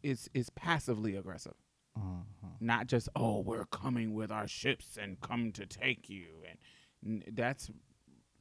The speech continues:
Speaker 1: that's like a ma-, that's like a more direct aggression. There's some things that are subtle.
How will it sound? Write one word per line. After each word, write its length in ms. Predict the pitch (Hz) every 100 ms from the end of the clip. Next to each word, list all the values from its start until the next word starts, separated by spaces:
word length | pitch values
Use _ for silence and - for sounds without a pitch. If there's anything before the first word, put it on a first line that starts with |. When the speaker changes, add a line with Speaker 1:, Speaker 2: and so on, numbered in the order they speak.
| 139
Speaker 1:
that's 220 | 117 135 -
like 160 | 135
a 80 | 117
ma-, 420 | 110 113 110 127 139 - - -
that's 200 | - -
like 180 | 127 123
a 80 | 117
more 240 | 120 123
direct 400 | 117 107 131 160 160
aggression. 580 | 156 165 - 185 214 -
There's 300 | 139 143 143
some 400 | - 190 202 185 -
things 280 | 160 147 139
that 80 |
are 140 | 120 117
subtle. 500 | - 180 151 -